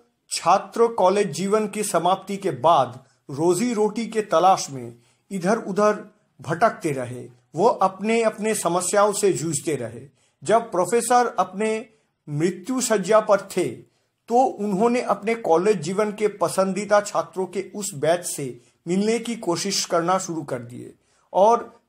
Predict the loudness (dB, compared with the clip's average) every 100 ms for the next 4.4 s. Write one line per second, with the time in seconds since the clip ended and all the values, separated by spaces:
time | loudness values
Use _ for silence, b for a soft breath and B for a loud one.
0 | -14 -2 2 2 0 -4 -2 -2 -4 -4
1 | -4 -2 0 0 -2 -2 0 0 2 4
2 | 4 4 -2 -4 -6 B -2 2 2 2
3 | 2 2 2 2 2 2 4 4 2 -2
4 | -2 -4 -8